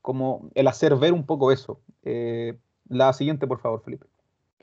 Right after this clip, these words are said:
Entonces yo llegué con Agustín, le dije, "Oye, Agustín, sabes que no, el metro, aquí la señalética, etcétera, qué sé yo",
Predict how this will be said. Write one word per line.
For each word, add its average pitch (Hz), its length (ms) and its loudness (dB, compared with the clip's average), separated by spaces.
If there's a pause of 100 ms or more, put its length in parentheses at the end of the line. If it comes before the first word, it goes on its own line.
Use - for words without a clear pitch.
(1300)
Entonces 175 680 6
yo 180 480 4
llegué 139 440 4
con 156 220 2
Agustín, 160 880 -4
le 143 120 -6
dije, 147 520 0
"Oye, 160 300 4
Agustín, 156 640 -2
sabes 147 300 2
que 139 360 2
no, 156 200 -2
el 147 100 2
metro, 156 440 0
aquí 147 220 2
la 147 100 2
señalética, 143 840 0
etcétera, 147 440 0
qué 151 100 -4
sé 147 160 -4
yo", 175 400 -2